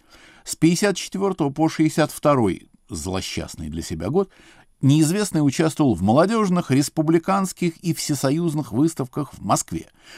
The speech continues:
В их числе выставка на шестом Всемирном фестивале молодёжи и студентов в пятьдесят седьмом году, где скульптор получил две премии.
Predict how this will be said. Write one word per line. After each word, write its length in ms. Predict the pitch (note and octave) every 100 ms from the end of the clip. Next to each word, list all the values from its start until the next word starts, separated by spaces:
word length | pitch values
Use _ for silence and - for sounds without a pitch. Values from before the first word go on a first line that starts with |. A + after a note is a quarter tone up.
| -
В 140 | A2+
их 100 | F#3+
числе 380 | - D#3 - D#2+
выставка 560 | F#2 D3+ - F#2+ - F#2
на 240 | F#2 E2+ - -
шестом 560 | - B2+ - D3 G3
Всемирном 640 | F#3+ - A#2+ G2+ A#2+ C#3+ D#3+
фестивале 480 | C3+ - E2+ F#2 A2+
молодёжи 520 | A#2 F#2 D#2+ F2 F2+
и 40 |
студентов 600 | G2+ - F2 E2 E2+ - - -
в 80 | -
пятьдесят 400 | - A2 G2+ F#2+
седьмом 340 | - F2+ F2 E2+
году, 280 | E2+ - - - -
где 260 | F2 C3
скульптор 460 | F3 - D#3+ D#3 -
получил 400 | G2+ F#2 D3 B2+
две 280 | D#2 G2+ D#3
премии. 400 | C3+ F#2+ D#2